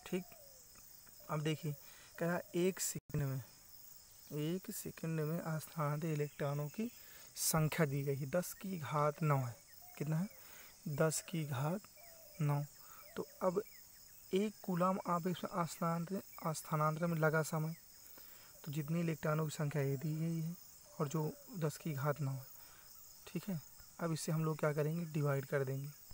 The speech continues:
अब देखिए, यहाँ इसको जैसे ही डिवाइड यहाँ करते हैं, तो ये क्या हो जाएगा, दस की घात नौ है, यहाँ कट जाएगा, दस की घात नौ से यहाँ दस की घात नौ,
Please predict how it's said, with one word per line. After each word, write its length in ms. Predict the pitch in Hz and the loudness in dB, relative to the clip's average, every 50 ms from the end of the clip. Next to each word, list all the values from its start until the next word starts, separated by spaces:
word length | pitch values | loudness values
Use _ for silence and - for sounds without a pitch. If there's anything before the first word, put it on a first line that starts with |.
| - - - - - - - - - - - - - - - - - - - - - - | -16 -16 -18 -20 -20 -20 -20 -20 -20 -18 -18 -20 -20 -20 -20 -20 -20 -18 -18 -18 -14 -6
अब 140 | - 160 156 | -4 0 2
देखिए, 300 | 147 151 143 - 151 147 - - - - - - - - - - - - - - | 2 2 0 0 -4 -6 -6 -10 -18 -20 -20 -20 -20 -20 -20 -20 -20 -20 -8 -2
यहाँ 220 | 175 151 151 170 170 | 2 2 4 4 2
इसको 220 | 160 - - 175 | 0 -2 -4 -2
जैसे 320 | 151 151 147 143 - - 165 | 0 2 2 2 2 0 0
ही 120 | 151 160 | 0 2
डिवाइड 340 | 143 151 151 147 147 147 151 | 2 2 2 4 4 4 4
यहाँ 180 | 151 147 151 147 | 4 2 2 2
करते 280 | 147 143 143 139 - | 0 -2 -2 0 0
हैं, 200 | 151 147 151 165 - - - - - - - - | 0 2 0 -2 -4 -8 -16 -20 -20 -20 -8 -4
तो 80 | - 160 | -2 -2
ये 80 | 156 | -2
क्या 160 | 151 - 170 | 0 2 2
हो 80 | 165 151 | 2 4
जाएगा, 360 | 139 135 135 135 135 135 131 127 - - - - - - - - - | 2 2 0 0 -2 -4 -6 -6 -10 -18 -20 -20 -20 -20 -20 -6 -4
दस 180 | 180 175 - | -4 -2 -2
की 180 | - - 185 165 | -4 -4 -4 -4
घात 320 | 143 127 143 156 147 147 | -2 0 0 0 0 2
नौ 140 | 160 151 160 160 | 0 0 2 2
है, 160 | 160 170 180 | 0 0 -2
यहाँ 400 | 185 - - - - 156 151 147 | -4 -8 -14 -8 -4 -2 -2 -2
कट 160 | - - 151 | -2 -2 0
जाएगा, 260 | 156 156 156 156 160 | 2 2 2 2 2
दस 160 | 151 151 - | 0 0 0
की 100 | - 170 | 0 -2
घात 180 | 156 147 156 151 | 0 2 2 2
नौ 200 | 156 156 156 156 | 4 2 2 0
से 140 | - - 170 | 0 0 -2
यहाँ 120 | 156 156 | 0 2
दस 120 | 151 143 147 | 0 0 0
की 100 | 160 151 | 0 0
घात 220 | 143 156 143 147 | 0 0 0 0
नौ, 140 | 147 143 | 0 0